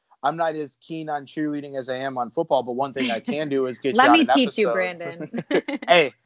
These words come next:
Speaker 1: I'm gonna come out. I'll be out there on Saturday, and that's another thing I wanted
Speaker 2: Okay,
Speaker 1: to talk about
Speaker 2: come,
Speaker 1: too,
Speaker 2: come
Speaker 1: so.
Speaker 2: introduce yourself. We'll teach you some moves. We'll take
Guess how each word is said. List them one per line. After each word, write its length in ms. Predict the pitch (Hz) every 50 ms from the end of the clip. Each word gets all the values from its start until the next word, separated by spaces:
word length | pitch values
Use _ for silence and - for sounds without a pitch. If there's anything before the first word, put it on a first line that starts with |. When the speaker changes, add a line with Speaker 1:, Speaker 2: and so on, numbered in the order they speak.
| _ -
Speaker 1:
I'm 200 | - 147 170 190
gonna 160 | 208 214 185
come 200 | - 202 185 180
out. 160 | 180 185 175
I'll 120 | 165 156 151
be 180 | 147 151 160
out 200 | 175 190 196 190
there 180 | - 175 160 151
on 140 | 143 139 127
Saturday, 460 | - - 147 165 175 160 135 131 131
and 100 | 123 127
that's 160 | 135 143 -
another 240 | 139 139 160 165 147
thing 160 | - 131 120
I 40 | 120
wanted 220 | 120 120 123 254
Speaker 2:
Okay, 120 | 277 - 370
Speaker 1:
to 40 | 392
talk 200 | - - - 254
about 220 | 233 - - 285
Speaker 2:
come, 100 | 294 294
Speaker 1:
too, 220 | 277 165 131 113 156
Speaker 2:
come 100 | 285 277
Speaker 1:
so. 220 | 285 - - - -
Speaker 2:
introduce 420 | 311 294 320 247 269 277 254 -
yourself. 460 | 277 262 - - 254 240 240 240 233 220
We'll 220 | 220 220 226 240
teach 260 | - - 262 233 -
you 80 | 247 240
some 260 | - - 240 233 226
moves. 460 | 220 214 208 208 208 208 208 202 -
We'll 80 | - 196
take 200 | - 220 202 196